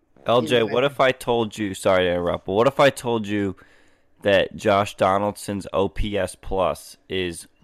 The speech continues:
Speaker 1: fourteen points higher than Gleyber Torres's
Speaker 2: Is it
Speaker 1: this year?
Speaker 2: really? With lack of t-,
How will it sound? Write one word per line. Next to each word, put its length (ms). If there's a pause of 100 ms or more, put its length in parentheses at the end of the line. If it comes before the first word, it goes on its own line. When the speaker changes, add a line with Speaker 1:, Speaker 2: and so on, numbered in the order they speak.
(600)
Speaker 1:
fourteen 800
points 400
higher 420
than 220
Gleyber 380
Torres's 720 (640)
Speaker 2:
Is 120
it 80
Speaker 1:
this 180
year? 120
Speaker 2:
really? 160 (840)
With 320
lack 220
of 100
t-, 100